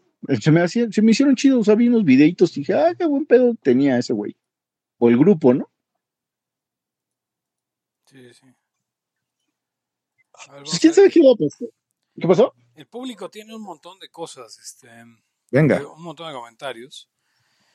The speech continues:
Speaker 2: Eh, pero dice, dice el Mike, dice, "Un mexicano propietario nunca se molesta por la gentrificación, pero un mexicano chairo, pues, pues sí, obviamente, ¿no?".
Speaker 3: Pues un mexicano que renta, <laughs> ya con esto.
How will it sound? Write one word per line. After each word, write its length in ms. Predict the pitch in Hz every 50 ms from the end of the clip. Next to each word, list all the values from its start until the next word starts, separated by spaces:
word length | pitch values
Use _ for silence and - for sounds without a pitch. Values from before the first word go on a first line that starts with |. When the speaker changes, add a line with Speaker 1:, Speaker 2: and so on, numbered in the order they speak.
| _ _ _ _
Speaker 2:
Eh, 140 | - - -
pero 180 | - 196 214 233
dice, 260 | 247 214 - 220 -
dice 220 | - 208 - 196
el 80 | 180 170
Mike, 300 | 190 185 175 170 _ - -
dice, 280 | 170 160 - 165 165 170 -
"Un 120 | - 214 240
mexicano 460 | 233 185 190 170 - 214 220 220 185
propietario 560 | 180 160 - 151 147 - 185 196 196 196 190
nunca 260 | 190 202 202 - 185
se 100 | - 165
molesta 360 | 147 143 147 165 156 - 185
por 180 | 160 - 139 123
la 100 | 120 110
gentrificación, 840 | - 131 117 - - - 120 117 - 123 107 - - 160 151 131 - _ _ _ _ _ _ _ _ _ _ _ _ _ -
pero 260 | 139 135 135 139 151
un 80 | 165 175
mexicano 400 | 170 151 151 143 131 156 156 147
chairo, 360 | - - 156 151 156 156 151
pues, 600 | _ - 123 107 - - - - - - - - _ _ _
pues 160 | - 123 -
sí, 100 | - 151
obviamente, 540 | 135 127 117 107 101 104 _ _ _ 135 _
¿no?". 220 | - - 151 151 _ -
Speaker 3:
Pues 140 | - 180
un 160 | 180 185 185 170
mexicano 420 | 170 156 - - 139 139 139 127
que 80 | 110 104
renta, 460 | 95 101 98 101 95 - 90 87 -
<laughs> 40 | -
ya 300 | - - 120 143 131 123
con 200 | - 113 110 104
esto. 240 | 107 - - - -